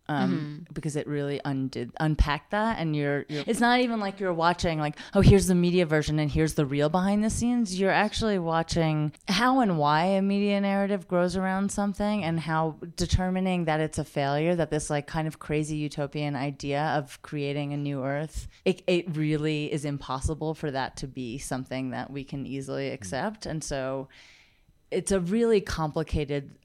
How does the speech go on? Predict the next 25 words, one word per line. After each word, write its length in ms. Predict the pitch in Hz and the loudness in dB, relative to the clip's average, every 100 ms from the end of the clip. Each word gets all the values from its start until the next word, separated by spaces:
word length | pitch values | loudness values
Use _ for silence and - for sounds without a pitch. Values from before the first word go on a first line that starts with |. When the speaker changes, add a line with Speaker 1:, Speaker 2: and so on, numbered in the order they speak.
| - | -6
Speaker 1:
I 80 | 147 | -4
think, 300 | 143 139 135 | -2 -4 -6
form 420 | - - 151 147 139 | -12 -10 -4 -2 -2
of 100 | 135 | -4
storytelling 800 | - 151 143 135 131 123 123 131 | -2 0 0 -2 -4 -4 -4 -4
where 160 | 131 | -2
Speaker 2:
Mm. 60 | 131 | 0
Speaker 1:
you're, 420 | 131 135 131 123 - | 0 0 -2 -4 -6
you're 220 | 147 147 | -4 0
not, 520 | 147 139 135 131 - - | 0 0 0 -2 -4 -10
he-, 200 | 165 220 | -4 0
he's 200 | 208 202 196 | 2 4 4
Speaker 3:
No, 40 | |
Speaker 1:
not 200 | 180 185 | 2 0
Speaker 3:
that's 80 | - | -2
Speaker 1:
sort 160 | 190 | -2
of, 60 | 180 | 0
Speaker 3:
cool. 80 | 170 | 0
Speaker 1:
like, 140 | 170 | -2
directly 760 | 175 156 160 160 - 156 151 143 | -4 -4 -2 -2 -4 -4 -4 -4
contradicting 960 | - 147 143 143 139 - 147 139 143 143 - - - | -6 -6 -6 -8 -10 -12 -12 -10 -10 -14 -20 -14 -4
the 80 | 160 | 0
media 320 | 208 208 170 | 2 4 2
narrative. 560 | 156 147 143 143 139 | 2 2 2 0 0
It's 400 | 120 139 - - | -2 -4 -6 -10